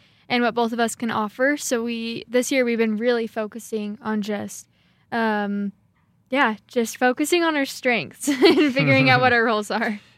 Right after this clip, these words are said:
Speaker 2: Yeah, and, and I think we're doing a lot more performing too, because, um,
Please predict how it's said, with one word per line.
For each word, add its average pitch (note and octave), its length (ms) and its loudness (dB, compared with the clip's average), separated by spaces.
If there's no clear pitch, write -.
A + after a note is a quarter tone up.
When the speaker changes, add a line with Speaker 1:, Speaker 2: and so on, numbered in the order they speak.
Speaker 2:
Yeah, F#3+ 220 0
and, C3 340 -4
and B2+ 480 -4
I B2 100 -6
think D3+ 220 -6
we're C#3+ 80 -4
doing C3 240 -2
a A#2+ 40 -2
lot A#2+ 200 -2
more A#2 160 -6
performing G#2 640 -6
too, E2+ 400 -6
because, F2+ 720 -8
um, F#2+ 500 -8